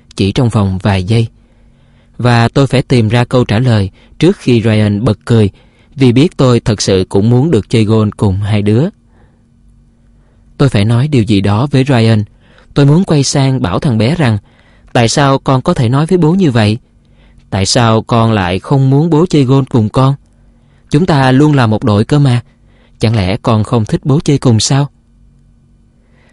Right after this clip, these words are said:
Thế nhưng khi tôi còn chưa kịp thốt ra suy nghĩ của mình, thì Ryan đã cất tiếng: "Bố à, con biết là bố còn phải sơn sửa lại nhà tắm nữa mà." Chúng tôi đi tiếp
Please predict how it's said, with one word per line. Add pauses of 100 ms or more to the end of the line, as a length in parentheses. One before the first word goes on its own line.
(120)
Thế
nhưng
khi
tôi (160)
còn
chưa
kịp
thốt
ra
suy
nghĩ
của
mình, (480)
thì
Ryan
đã
cất
tiếng: (1300)
"Bố
à, (260)
con
biết
là
bố
còn
phải
sơn
sửa
lại
nhà
tắm
nữa
mà." (1700)
Chúng
tôi
đi
tiếp